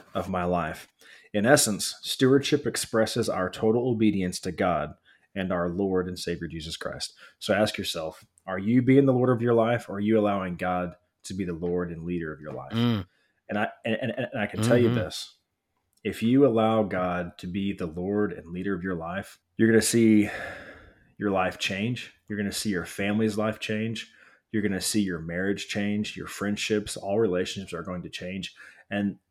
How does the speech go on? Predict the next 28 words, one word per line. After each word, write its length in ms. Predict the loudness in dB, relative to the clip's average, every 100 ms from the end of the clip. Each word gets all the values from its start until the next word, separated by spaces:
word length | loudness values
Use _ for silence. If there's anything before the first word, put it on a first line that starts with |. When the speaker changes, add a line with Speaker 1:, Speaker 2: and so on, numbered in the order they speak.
| _ -12
Speaker 1:
they 260 | 0 2
may 120 | 6
not 140 | 6 4
necessarily 420 | 2 2 4 4
change, 400 | 4 0 0 -2
but 80 | -4
how 140 | -2 0
you 200 | 2 0
handle 420 | 0 0 0 0
things 560 | -2 -2 -4 -6 -12 _ -8
are 80 | -6
gonna 200 | -6 -6
change 340 | -6 -6 -8
in 40 | -12
a 40 |
big 200 | -12 -10 -8
way 120 | -8
because 300 | -8 -4 0
you're 80 | 2
Speaker 2:
Mm-hmm. 100 | 0
Speaker 1:
gonna 80 | -2
see 260 | 0 0
things 360 | 0 -2 -4 -6
through 180 | -6 -6
a 20 |
different 300 | -8 -12 -14
light. 180 | -16 -16 _ _ -20 _ 4
Speaker 2:
Yep. 220 | 6